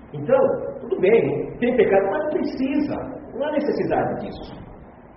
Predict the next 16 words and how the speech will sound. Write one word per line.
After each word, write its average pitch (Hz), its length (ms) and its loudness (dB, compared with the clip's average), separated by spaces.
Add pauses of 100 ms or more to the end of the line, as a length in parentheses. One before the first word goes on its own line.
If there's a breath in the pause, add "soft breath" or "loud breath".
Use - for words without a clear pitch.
(440)
Então 233 180 -2
são 254 140 2
coisas 254 360 4
que - 80 0
a 220 60 2
gente 233 200 -2
tem 226 140 2
que, - 400 -6 (180)
nós 190 160 0
temos 214 240 0
que 214 100 0
evitar 190 380 0
a 214 240 2
aparência 180 480 0
do 185 140 0
mal. - 460 -4